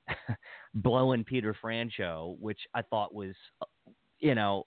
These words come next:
okay, it was at a party, it was a little inappropriate, but, and it didn't bother me, but she just kinda kept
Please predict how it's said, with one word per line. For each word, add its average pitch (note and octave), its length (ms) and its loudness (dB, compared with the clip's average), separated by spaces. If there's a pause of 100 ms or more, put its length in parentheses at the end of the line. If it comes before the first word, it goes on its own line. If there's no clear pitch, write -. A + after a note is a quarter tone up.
okay, F2+ 460 0
it A2+ 80 -6
was G#2 180 -6
at G#2+ 120 2
a G2 40 -6
party, F#2 520 0
it F#2+ 40 -4
was F#2+ 160 -10
a G2 40 -10
little G2 240 -2
inappropriate, F2+ 760 2
but, F#2+ 220 6 (340)
and F#3 100 6
it G#3+ 120 4
didn't C#3+ 240 2
bother E2+ 360 -2
me, F2 320 -10
but C3+ 160 0 (120)
she F3 180 -10
just F#3 160 -10 (240)
kinda D#3+ 220 -6 (100)
kept - 200 -8